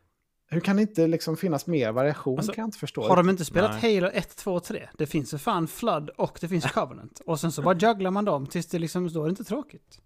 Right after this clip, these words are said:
Speaker 2: Det är svårt att vara.
Speaker 1: <laughs> Ja.
Speaker 2: Och sen gör man lite olika types i som har lite olika abilities. Det är väldigt snålt.
Speaker 1: Ja, det
Speaker 3: Mm.
Speaker 1: känns... Ja, pr-, alltså, man skjuter, man, man slåss mot en tank i början, så är det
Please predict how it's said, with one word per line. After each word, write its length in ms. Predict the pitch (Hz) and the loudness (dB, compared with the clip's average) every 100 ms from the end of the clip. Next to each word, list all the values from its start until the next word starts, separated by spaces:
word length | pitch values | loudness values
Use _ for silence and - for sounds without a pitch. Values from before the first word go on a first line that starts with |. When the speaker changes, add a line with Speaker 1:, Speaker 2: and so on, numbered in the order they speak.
| _ | _
Speaker 2:
Det 120 | - 165 | -2 0
är 40 | |
svårt 220 | - 190 127 | 0 -2 -4
att 100 | 175 | -2
vara. 100 | - 151 | -2 -4
Speaker 1:
<laughs> 160 | 113 | -2
Ja. 160 | 151 147 | 4 6
Speaker 2:
Och 60 | |
sen 120 | 165 160 | 6 6
gör 100 | 196 | 6
man 120 | 190 | 6
lite 160 | 190 | 4
olika 280 | 202 196 175 | 4 4 2
types 400 | - 185 147 - | -2 -4 -4 -6
i 180 | 165 131 | -6 -6
som 160 | 131 165 | -4 -2
har 140 | 156 | 0
lite 220 | 143 143 151 | -2 -2 -2
olika 260 | 151 151 | -2 -4
abilities. 640 | 147 143 113 - - - _ _ _ _ _ _ _ | -6 -6 -10 -16 -18 -20 _ _ _ _ _ _ _
Det 80 | 151 | -12
är 40 | |
väldigt 260 | 135 139 123 | -8 -8 -8
snålt. 640 | - 190 - - - - _ _ _ - | -10 -10 -10 -16 -20 -20 _ _ _ -2
Speaker 1:
Ja, 440 | 147 165 185 196 | 4 6 6 4
det 60 | 196 | 2
Speaker 3:
Mm. 100 | 175 | 0
Speaker 1:
känns... 560 | - 160 139 - - - - _ - | 0 0 -2 -6 -14 -18 -20 _ -12
Ja, 260 | 135 143 - | -6 -6 -6
pr-, 120 | 165 - | -8 -4
alltså, 300 | 147 143 135 - _ - - _ _ | -2 -2 -2 -6 _ -20 -20 _ _
man 120 | 147 | 2
skjuter, 360 | 147 160 127 139 | 8 8 6 2
man, 280 | 151 165 160 | 4 4 4
man 100 | 156 | 2
slåss 240 | 180 156 | 2 2
mot 120 | 143 | 2
en 100 | 151 | 0
tank 460 | 147 208 139 107 135 | 4 4 4 2 0
i 40 | |
början, 340 | 143 147 101 104 | 6 6 6 0
så 60 | |
är 40 | |
det 40 | 135 | -4